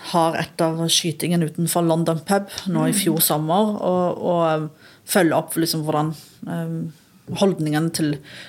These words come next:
Speaker 1: homofile minoriteter, homofile med muslimsk bakgrunn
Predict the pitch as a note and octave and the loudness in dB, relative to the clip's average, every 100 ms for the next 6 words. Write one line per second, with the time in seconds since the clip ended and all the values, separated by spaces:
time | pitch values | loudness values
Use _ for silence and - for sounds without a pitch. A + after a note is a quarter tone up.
0 | - G3 F#3 - F3 D#3+ D#3 D#3 D#3+ - | -6 0 0 2 0 2 2 2 0 -2
1 | - - - E3 E3 D#3+ E3 D3+ D3+ D#3 | -6 -6 -6 -2 -2 -2 -2 -2 0 0
2 | D3+ D#3 F3 D#3+ - D3+ D#3 D3+ D#3 D#3 | 0 0 -2 0 0 0 0 0 0 0
3 | D#3 D#3 - D3 C#3+ - D#3+ E3 | -2 -4 0 0 0 -2 -2 -2